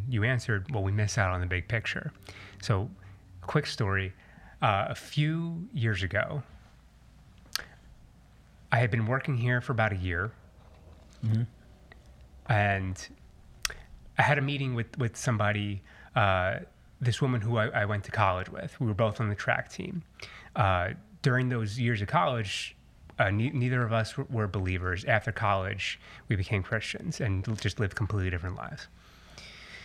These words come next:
Speaker 1: She had asked me to meet with her because she was going into a, um, start a job with a ministry that does, uh, like, like student athlete discipleship, like reaching student athletes with the gospel.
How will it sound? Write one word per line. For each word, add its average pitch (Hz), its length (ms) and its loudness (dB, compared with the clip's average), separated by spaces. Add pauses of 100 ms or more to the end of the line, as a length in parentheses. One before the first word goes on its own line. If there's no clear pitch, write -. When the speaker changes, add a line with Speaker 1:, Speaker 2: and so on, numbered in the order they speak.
(1040)
Speaker 1:
She - 260 4
had 127 40 4
asked 139 260 2
me 151 60 4
to 127 60 0
meet 123 140 2
with 117 160 -2
her 107 160 2
because 98 240 -2
she - 200 0
was 117 120 2
going 110 300 2
into 98 680 0
a, 95 240 2
um, 90 420 0 (600)
start 104 280 2
a - 20 -4
job 104 220 4
with 95 100 0
a 87 40 -2
ministry 104 760 0
that 90 240 2
does, 95 500 -2 (800)
uh, 92 400 4
like, - 180 -4
like 101 140 0
student 117 400 2
athlete 95 540 0 (840)
discipleship, - 720 2 (560)
like 98 140 0
reaching 104 380 2
student 110 340 0
athletes 92 400 -2
with 95 100 -6
the 104 60 -4
gospel. - 540 -2